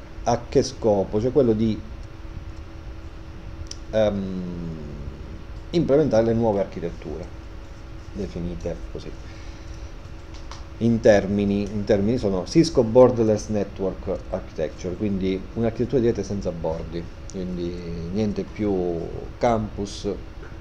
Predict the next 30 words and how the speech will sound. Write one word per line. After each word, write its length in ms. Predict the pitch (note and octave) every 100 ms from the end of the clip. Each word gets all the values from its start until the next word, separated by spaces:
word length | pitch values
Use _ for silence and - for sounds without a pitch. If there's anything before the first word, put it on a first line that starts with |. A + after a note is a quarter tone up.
| - - -
edge, 540 | A2+ G#2+ F2+ F2+ F2+ F#2+ - - -
esterno, 680 | F2 - D2+ C#2 D#2+ D#2+ C#2 - -
eh, 120 | E2 - - - F2
bisogna 360 | F2+ F#2+ F#2+
collaborare 560 | F2+ G2+ F2+ F2 F2+ E2+
tutto. 240 | - - -
Una 320 | B2+ C#3+ A2+ - -
collaboration 720 | C#3+ B2 A2 A2+ A#2 - G#2
architecture, 520 | G2 G#2+ A2+ - F2+
quindi 380 | F2+ G2+ F#2 F#2+ - - - - - - - - - - -
una 200 | G#2+ G2 -
conness-, 720 | C3 C3+ A#2 G#2+ - - G#2+
sia 160 | -
a 60 | C3
livello 340 | A2+ G#2+ G#2
hardware 300 | A2+ G#2 F#2+
che 80 | F2+
a 20 |
livello 260 | F#2+ G2 F#2
software, 540 | F2+ G#2 F#2 - F#2
un'erogazione 600 | F2+ F#2+ F#2 F#2 - G#2+
di 60 | F2+
servizi, 680 | F#2 F2 F2+ F2 - - - - - - - - - - - -
eh, 160 | F#2
fatti 480 | F2+ - G#2 F2+ F#2+
per 180 | A2+ G2+
la 120 | G#2+
collaborazione 760 | A2 G2 F2+ F2 F2+ F2 G#2+ F#2+
distribuita 800 | F2 - E2+ E2+ F#2 F2 E2 D#2
su, 160 | E2